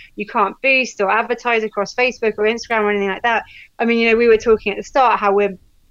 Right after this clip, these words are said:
we were doing Insta live chats and they're being censored at the moment. So it, it, you know, everything we were finding. So we were like, "Right, sod it. We'll, <laughs> we'll build our own brand platform and our own advertising platform where all these adult safe for work brands,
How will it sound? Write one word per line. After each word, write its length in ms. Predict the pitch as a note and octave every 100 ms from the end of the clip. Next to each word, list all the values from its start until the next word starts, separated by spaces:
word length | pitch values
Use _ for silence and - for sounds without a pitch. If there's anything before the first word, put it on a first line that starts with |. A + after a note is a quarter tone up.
| _ _
we 160 | G#3+
were 80 | A3
doing 200 | G#3+ G3+
Insta 260 | G3+ G3 G3+
live 300 | A#3 C4 -
chats 400 | A3 G3 - -
and 120 | G3+
they're 220 | G#3+ G#3+
being 320 | G3+ F#3+ F#3 _
censored 480 | - G3+ F#3+ F#3+ F#3+
at 100 | F#3
the 80 |
moment. 480 | G#3 G3 F#3 F#3 -
So 340 | - A3 G#3 G#3 - - - -
it, 300 | A#3 A3 G#3 - - -
it, 280 | B3 A3+ - _ _ _
you 100 | B3
know, 100 | A#3
everything 840 | A#3 C4 C4+ A#3 A#3 G3 F#3+ F#3+ F#3 _ _
we 180 | G#3+ A3+
were 100 | A3
finding. 400 | A#3+ A3 A3 G3
So 160 | G3 G#3
we 80 | G#3+
were 60 |
like, 180 | G#3 G#3
"Right, 260 | A3 G#3 G3+
sod 220 | - G#3+
it. 200 | F#3+ G3+
We'll, 160 | G#3 G#3+
<laughs> 260 | G#3+ A3+
we'll 300 | A3 G#3+ G3+ G3 _
build 220 | A#3 A#3
our 160 | A3 G#3+
own 180 | A3+ A3
brand 360 | G#3+ G#3 G#3+
platform 680 | G3+ F#3 - _ - F#3+ A#3 - _ _ _
and 80 | G#3
our 280 | G3+ G#3+ G#3+
own 80 | G#3+
advertising 580 | G#3+ A3 G#3 G#3+ F#3+ F#3+
platform 360 | G#3 - G3
where 140 | F#3+ G3+
all 120 | A#3+
these 180 | C#4+ B3+
adult 280 | B3 A#3 G#3
safe 180 | A3
for 100 | G#3
work 280 | A3 C4 G3
brands, 480 | F#3+ F3+ F#3 A3+ -